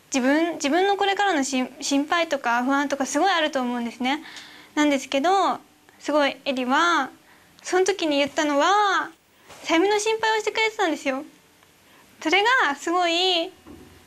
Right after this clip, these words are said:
なんですかね、なんか最後の最後まで、なんか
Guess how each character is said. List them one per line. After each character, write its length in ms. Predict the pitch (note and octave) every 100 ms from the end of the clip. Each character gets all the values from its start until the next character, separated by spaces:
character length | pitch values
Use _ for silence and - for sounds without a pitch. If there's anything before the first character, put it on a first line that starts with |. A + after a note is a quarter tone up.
| _ _ - - -
な 260 | F#4+ A#4
ん 20 | G#4
で 80 |
す 100 | -
か 100 | -
ね、 140 | D#4 D#4
な 80 | D#4+
ん 60 |
か 40 | D#4
最 120 | F4
後 60 |
の 200 | A#4 A#4+ A#4+ A#4+ A#4+
最 80 | G4
後 40 |
ま 100 | C#4
で、 100 | C4+ C#4+ D4+ - - - - -
な 80 | E4
ん 120 | D#4
か 100 | D4+